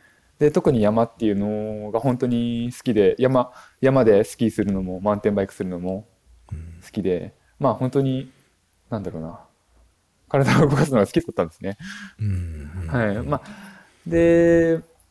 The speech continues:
Speaker 1: トレイルランニングでいい成績が、そうですね、ちょこちょこ出てきたっていうのもあったんですけども。
Speaker 2: うん。
Speaker 1: そうで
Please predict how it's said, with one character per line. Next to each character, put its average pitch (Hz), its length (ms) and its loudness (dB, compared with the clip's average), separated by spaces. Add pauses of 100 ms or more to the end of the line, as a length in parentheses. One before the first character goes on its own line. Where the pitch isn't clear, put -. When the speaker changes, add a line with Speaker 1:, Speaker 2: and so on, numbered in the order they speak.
Speaker 1:
ト 156 100 4
レ 156 140 6
イ - 20 0
ル 151 80 2
ラ 160 120 4
ン 156 40 0
ニ 147 80 -2
ン 123 40 -2
グ 110 80 0
で 104 120 2
い 110 560 0
い 92 40 -10
成 110 260 -2
績 101 1000 -8
が、 104 120 -6 (300)
そ - 440 -10
う - 20 -
で 78 60 -6
す - 80 -20
ね、 - 80 -10
ち - 100 -10
ょ - 20 -4
こ 98 100 -6
ち - 80 -12
ょ - 60 -16
こ 92 100 -6
出 90 100 -6
て - 140 -12
き - 80 -20
た - 120 -12
っ 80 40 -12
て - 180 -16
い - 40 -12
う - 20 -14
の - 80 -14
も 82 80 -12
あ 87 40 -14
っ - 60 -20
た - 120 -18
ん - 40 -14
で - 80 -18
す - 80 -20
け - 120 -16
ど - 80 -12
も。 82 260 -10 (180)
Speaker 2:
う 110 40 -8
ん。 85 280 -10 (1000)
Speaker 1:
そ - 160 -20
う - 0 -
で 92 60 -18